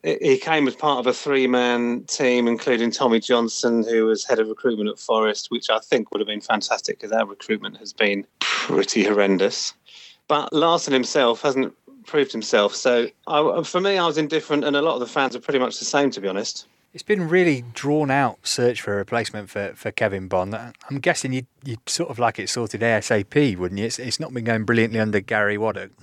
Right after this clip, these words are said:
Speaker 1: Kind of feel sorry for Waddock, really. I think today's the fortieth day.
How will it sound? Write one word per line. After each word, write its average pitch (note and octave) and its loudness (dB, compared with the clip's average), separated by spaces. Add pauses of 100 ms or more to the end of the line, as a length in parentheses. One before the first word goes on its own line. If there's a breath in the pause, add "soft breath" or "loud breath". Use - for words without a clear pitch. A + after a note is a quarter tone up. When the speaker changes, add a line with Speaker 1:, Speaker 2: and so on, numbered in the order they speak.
(120)
Speaker 1:
Kind G3 0
of D3+ -6
feel B2+ 4
sorry A#2+ 4
for G#2+ -6
Waddock, G2+ 2
really. G2 2 (200)
I F3 2
think B3+ 0
today's E3 2
the D3+ -4
fortieth C3 2
day. C#3 0